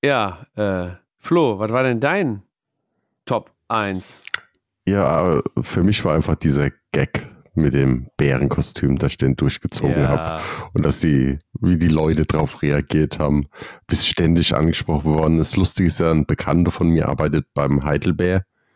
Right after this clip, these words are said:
Speaker 2: Und <laughs> da bin ich halt
Speaker 1: <laughs>
Speaker 2: auch morgens hingegangen und hab so um die Ecke geguckt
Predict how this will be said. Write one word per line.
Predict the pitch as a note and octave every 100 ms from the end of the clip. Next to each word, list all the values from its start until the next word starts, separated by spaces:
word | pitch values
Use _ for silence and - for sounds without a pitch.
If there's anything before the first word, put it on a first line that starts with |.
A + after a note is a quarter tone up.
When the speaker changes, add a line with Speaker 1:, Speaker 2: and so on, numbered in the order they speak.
| _ _ _ _ _ _ _
Speaker 2:
Und | - F#2 - - -
<laughs> | C3+ - - -
da | - D3+
bin | - D3+
ich |
halt | G2+ C3+
Speaker 1:
<laughs> |
Speaker 2:
auch | D#2 F#2+
morgens | F2 F#2 E2+ -
hingegangen | F#2 F#2+ - G2 F#2 F#2 - -
und | - E2+
hab | E2
so | G2
um | E2
die | -
Ecke | - - G2
geguckt | - F#2 - -